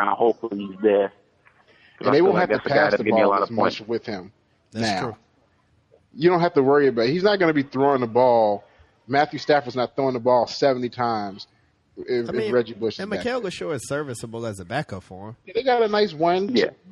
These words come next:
Speaker 2: punch.
Speaker 3: Now,
Speaker 2: If you got, you cannot run the same guy. I, that's why I just don't know
Speaker 3: We already
Speaker 2: if,
Speaker 3: know
Speaker 2: uh,
Speaker 3: Megatron's
Speaker 2: Cleveland
Speaker 3: gonna
Speaker 2: is
Speaker 3: be a
Speaker 2: smart.
Speaker 3: beast.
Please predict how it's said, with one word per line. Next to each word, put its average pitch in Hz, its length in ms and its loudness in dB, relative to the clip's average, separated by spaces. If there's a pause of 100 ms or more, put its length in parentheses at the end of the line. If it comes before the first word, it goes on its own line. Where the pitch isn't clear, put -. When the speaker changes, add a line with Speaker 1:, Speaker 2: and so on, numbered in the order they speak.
(140)
Speaker 2:
punch. - 380 -4 (1500)
Speaker 3:
Now, 107 260 -12
Speaker 2:
If 113 120 -8
you 202 100 -12
got, 196 260 4
you 202 100 -4
cannot 190 400 2
run 165 220 2
the 143 60 0
same 135 340 0
guy. 120 480 4
I, 143 60 -18
that's 202 180 2
why 196 160 4
I 175 40 4
just 170 180 -6
don't 160 200 0
know 156 380 2
Speaker 3:
We 151 180 -4
already 127 280 0
Speaker 2:
if, 113 60 -12
Speaker 3:
know 135 100 0
Speaker 2:
uh, 131 80 0
Speaker 3:
Megatron's 113 140 -8
Speaker 2:
Cleveland 160 340 2
Speaker 3:
gonna 143 60 -2
Speaker 2:
is - 100 -6
Speaker 3:
be 92 120 -8
a 90 40 -12
Speaker 2:
smart. 214 240 -2
Speaker 3:
beast. - 160 -20